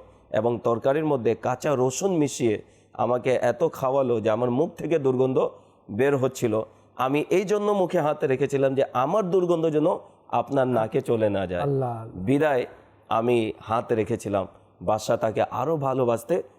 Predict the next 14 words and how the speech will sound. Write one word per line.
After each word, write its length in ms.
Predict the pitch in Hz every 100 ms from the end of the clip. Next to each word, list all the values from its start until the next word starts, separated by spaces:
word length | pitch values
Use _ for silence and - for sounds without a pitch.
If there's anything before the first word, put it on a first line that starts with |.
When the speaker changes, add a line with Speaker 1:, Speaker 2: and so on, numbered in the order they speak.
| _
Speaker 1:
শুরু 300 | - - -
Speaker 2:
শুরু 120 | 110 110
Speaker 1:
করলো। 80 |
Speaker 2:
করলো। 220 | 104 101 98
Speaker 1:
তখন 340 | 117 147 147
বাদশা 340 | 117 120 -
তাকে 360 | 202 156 156 147
শেখালো, 500 | 139 117 120 113 107 - - _ -
"দেখো, 400 | 101 113 127 156
তুমি 300 | 156 156 165
যে 120 | 165
নসিহতমূলক 680 | 151 147 - 190 190 175 170
কথা 260 | 143 143 151
বলো 300 | 135 123